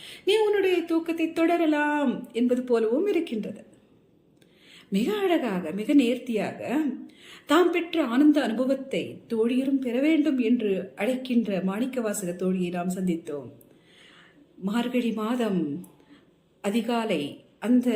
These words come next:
பனி சிலிர்க்க செய்கின்றதோ இல்லையோ, இறை சிந்தனை நம்மை சிலிர்க்க செய்கின்றது. இத்தகைய பெரும் வாய்ப்பை தந்திருக்கக்கூடிய அந்த நல்லடியார்களுக்கு நமது வணக்கங்களை தெரிவித்துக் கொண்டு நன்றி பாராட்டி விடைபெறுகிறோம்.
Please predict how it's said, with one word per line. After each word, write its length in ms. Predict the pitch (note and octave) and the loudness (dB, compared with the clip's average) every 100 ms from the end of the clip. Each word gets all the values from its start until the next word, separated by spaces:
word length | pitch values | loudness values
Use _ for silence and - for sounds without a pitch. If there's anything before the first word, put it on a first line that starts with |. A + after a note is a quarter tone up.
| G3 D#3+ F3+ - | 0 -2 -4 -6
பனி 300 | G#3+ A#3+ B3+ F#3+ - - - _ _ | 0 2 4 2 -2 -6 -20 _ _
சிலிர்க்க 380 | - B3 C4 C4+ | -6 -4 -2 -2
செய்கின்றதோ 560 | B3+ B3 A3+ A3 G3+ G3+ | -2 -2 -2 -2 -2 0
இல்லையோ, 460 | G3 F3+ E3 D#3+ - | -2 -2 -4 -6 -10
இறை 300 | - A3+ C#4 C4 B3 A3+ | -4 0 0 2 0 -2
சிந்தனை 580 | A3+ - C4 B3 G#3+ F#3 | -4 -2 2 2 2 0
நம்மை 280 | F#3 G3 A3 | -2 -2 -4
சிலிர்க்க 360 | G#3+ A3+ A3+ A3 | -2 -2 -2 -4
செய்கின்றது. 600 | A3+ G#3+ F#3 G3 G#3+ E4+ - - - - _ - - | -2 0 0 0 2 2 0 -10 -20 -20 _ -20 -6
இத்தகைய 440 | D4+ D#4 E4 D#4+ D#4 | -2 0 4 4 2
பெரும் 280 | C#4+ D#4 D#4 | 2 4 4
வாய்ப்பை 380 | C#4 D#4+ D#4+ | 4 2 0
தந்திருக்கக்கூடிய 680 | D4+ C4 C4 B3+ B3 B3 A3+ | 0 0 0 -2 -4 -4 -2
அந்த 240 | A3+ G#3+ G#3 | -2 -2 -4
நல்லடியார்களுக்கு 920 | G3 G#3 A3+ A3 G#3+ A#3 A3 - C#4 | -2 -2 -2 -2 -2 -4 -6 -4 -2
நமது 340 | C4 G#3 F#3+ F3+ D#3 D3 - - - _ _ _ | 0 0 0 0 -2 -6 -16 -20 -20 _ _ _
வணக்கங்களை 840 | F#3 A#3 B3 A#3+ A3+ G3+ E3+ D3+ | -2 0 0 -2 -2 -2 -4 -4
தெரிவித்துக் 440 | - G3+ F#3+ F#3 F3+ | -6 -4 -2 -4 -6
கொண்டு 320 | F#3 E3 C#3 A#2 - - _ _ _ | -6 -4 -6 -8 -14 -20 _ _ _
நன்றி 240 | G#3 A3 A3+ | -2 -2 -2
பாராட்டி 460 | A3 F#3+ F#3 F#3 | -6 -4 -4 -4
விடைபெறுகிறோம். 600 | E3+ F3 F3 D3 - - | -6 -6 -6 -8 -14 -20